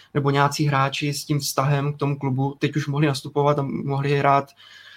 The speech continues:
eh, tu stěžejní úlohu a nemuselo to být jenom na Viktoru Hyblovi a Františku Lukešovi.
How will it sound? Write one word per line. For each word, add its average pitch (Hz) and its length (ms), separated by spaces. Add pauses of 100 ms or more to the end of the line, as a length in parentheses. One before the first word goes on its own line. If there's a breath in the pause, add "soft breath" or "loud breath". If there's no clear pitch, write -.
(320 loud breath)
eh, - 20
tu 147 100
stěžejní 147 640 (360)
úlohu 147 400
a 147 60
nemuselo 139 340
to 147 120
být 143 200
jenom 143 280
na 139 200
Viktoru 139 300
Hyblovi 143 580
a 139 260
Františku 139 440
Lukešovi. 139 500